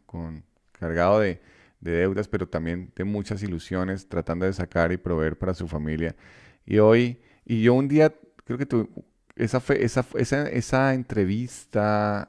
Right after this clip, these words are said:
eh, o bueno, esa clase personal que tuvimos en alguna ocasión, te veía sentado en una mesa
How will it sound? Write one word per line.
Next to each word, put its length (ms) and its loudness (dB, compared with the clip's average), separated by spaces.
eh, 460 -4
o 80 -4
bueno, 220 -2
esa 220 -6
clase 380 0
personal 480 -4
que 100 -10
tuvimos 340 -8
en 80 -4
alguna 260 -4
ocasión, 480 -6
te 140 0
veía 460 4
sentado 420 2
en 60 2
una 160 2
mesa 480 2